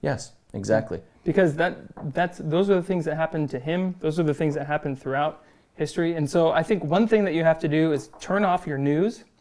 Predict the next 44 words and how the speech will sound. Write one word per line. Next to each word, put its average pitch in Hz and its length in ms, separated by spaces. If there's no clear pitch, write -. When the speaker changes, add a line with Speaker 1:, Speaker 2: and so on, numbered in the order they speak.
Speaker 1:
Yep. - 260
Speaker 2:
Pick 190 200
up 196 120
your 156 120
Bible 151 560
and 139 140
start 185 320
listening 170 580
to 160 220
faithful 180 480
churches, 165 420
listening 160 380
to 156 260
their 147 160
pastors 151 520
and 135 100
what 135 120
they're 143 140
preaching. 175 460
Find 208 460
out 202 160
what 180 180
their 170 180
authority 160 520
is. - 240
I, 160 380
oh 151 300
man, 170 340
we 175 120
heard 175 180
this 151 180
sermon 160 340
the 151 140
other 147 160
day, 147 400
and 143 100
he 147 80
was 143 120
talking 156 260
about, 147 180
"All 165 120
right, 185 240
we're 160 100
gonna, 170 320